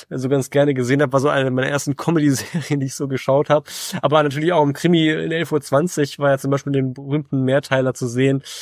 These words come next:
Naja, und dann in den diversen Tantenfilmen in den siebziger Jahren auch durchaus mal auf der Besetzungsliste. Ja, und, ähm, die Figur Doktor Rembold,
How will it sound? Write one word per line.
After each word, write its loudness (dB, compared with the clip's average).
Naja, 2
und -2
dann 0
in -4
den -2
diversen 0
Tantenfilmen 2
in -4
den 2
siebziger -2
Jahren 2
auch -4
durchaus -6
mal 0
auf -6
der -4
Besetzungsliste. -2
Ja, 2
und, 0
ähm, 0
die -6
Figur 2
Doktor 0
Rembold, 2